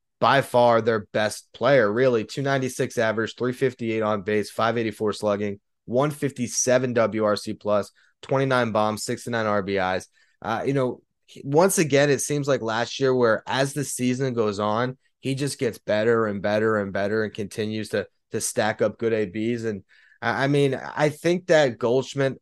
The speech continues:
has the, this M V P pretty much wrapped up. It would take a pretty big fall, I think, for him not to win it. But I, I think that Riley and Alonso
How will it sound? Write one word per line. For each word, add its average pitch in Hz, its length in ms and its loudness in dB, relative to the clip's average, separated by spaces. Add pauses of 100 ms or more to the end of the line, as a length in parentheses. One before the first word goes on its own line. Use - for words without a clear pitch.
(100)
has 120 440 0
the, 113 280 -4
this 113 260 -6
M 110 200 -6
V 113 140 -4
P 110 300 -6
pretty 117 260 -4
much 117 260 -2
wrapped 117 300 0
up. 117 220 4
It 110 80 -2
would 107 140 -4
take 110 220 -2
a 107 60 -4
pretty 117 300 -4
big 110 220 -4
fall, 107 240 2
I 107 60 2
think, 107 200 -6
for 110 100 -2
him 95 100 -6
not 98 220 -4
to 107 100 -4
win 110 180 -2
it. 131 140 -2 (380)
But 127 300 6
I, 135 240 -2
I 143 40 0
think 165 340 -2
that 147 200 4
Riley 131 560 0
and 131 160 -2
Alonso 120 840 2